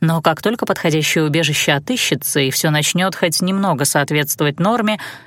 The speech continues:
как её понимал Таирт, от допроса мне не отвертеться. Мервин вытащит из меня даже те детали, о которых я сама не подозревала,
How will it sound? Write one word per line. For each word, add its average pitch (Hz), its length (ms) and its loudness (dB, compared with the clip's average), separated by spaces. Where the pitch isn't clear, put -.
как 262 200 2
её 247 180 0
понимал 226 360 0
Таирт, 208 480 -2
от 156 220 2
допроса 180 540 0
мне 214 220 0
не 202 120 -2
отвертеться. 202 760 -2
Мервин 233 460 2
вытащит 262 420 -4
из 220 100 0
меня 220 240 -2
даже 214 200 0
те 208 160 0
детали, 202 380 0
о 180 80 0
которых 190 320 0
я 190 80 2
сама 190 380 2
не 151 100 0
подозревала, 135 640 0